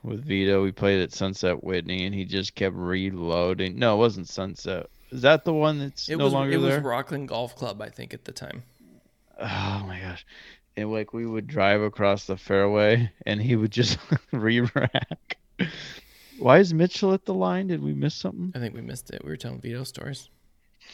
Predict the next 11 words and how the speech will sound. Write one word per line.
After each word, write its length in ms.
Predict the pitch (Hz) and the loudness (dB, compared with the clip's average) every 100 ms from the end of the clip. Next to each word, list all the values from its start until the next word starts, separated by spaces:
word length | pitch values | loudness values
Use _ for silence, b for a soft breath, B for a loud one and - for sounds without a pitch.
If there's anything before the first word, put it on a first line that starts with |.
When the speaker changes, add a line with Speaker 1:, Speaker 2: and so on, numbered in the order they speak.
| B _ - | B _ -10
Speaker 1:
Mm. 220 | 90 90 - _ _ _ _ _ _ - | -8 -8 -12 _ _ _ _ _ _ -4
Maybe 260 | 101 104 | 0 4
they, 420 | 98 92 82 - - _ - | 4 4 2 -4 -14 _ -6
I 100 | 95 | -2
think 160 | 110 180 | -2 0
they 120 | 202 | 0
might 160 | 113 | 2
have 100 | 98 | 0
challenged 520 | 90 - 95 123 117 - | 0 0 2 0 -2 -4
something 300 | 98 82 98 | -4 -2 -2
else. 480 | 127 80 - - | -2 -4 -8 -14